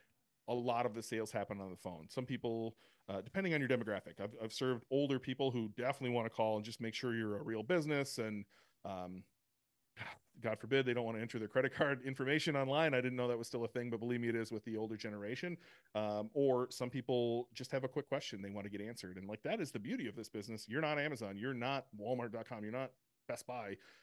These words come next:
You have someone there who can answer the questions about the products. And that's why people are coming to you in the first place to purchase from you. So, uh, yeah, answer your phone. And, uh, I'll, you know, look, I'll give you another example. My first business, the three D printer guy,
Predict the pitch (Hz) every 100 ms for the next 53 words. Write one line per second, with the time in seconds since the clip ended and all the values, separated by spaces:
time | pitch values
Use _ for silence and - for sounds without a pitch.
0 | _ 95 123 123 120 127 - 110 98 98
1 | 110 110 92 110 - 95 - 113 - 95
2 | 98 90 - 107 104 95 - 104 107 113
3 | 101 107 104 95 101 98 92 98 90 -
4 | 104 - 85 - - 101 - - 92 87
5 | 90 98 95 - - _ - 101 110 110
6 | 107 104 113 - 104 95 _ _ - 104
7 | 104 104 101 107 143 - 131 139 123 131
8 | 131 127 127 120 120 120 113 104 - _
9 | - 123 139 127 135 123 - 120 - 120
10 | 117 120 117 101 98